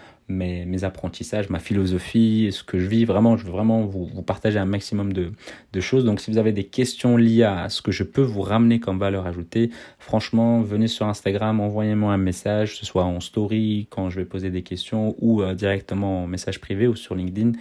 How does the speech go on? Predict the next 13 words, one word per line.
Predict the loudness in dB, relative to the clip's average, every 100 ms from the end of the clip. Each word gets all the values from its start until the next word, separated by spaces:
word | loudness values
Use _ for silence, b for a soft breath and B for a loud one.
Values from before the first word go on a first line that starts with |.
| B B B B
Donc, | 0
vraiment, | 4 6 6
faites-vous | 6 6 6 4
plaisir. | 4 2 4 4 4 2 B B B
Et | -6
si | 2
vous | 4
avez | 6 6
envie, | 4 4
bah, | 4
de | 2
commencer... | 2 4 6 4 2 2
Euh, | 2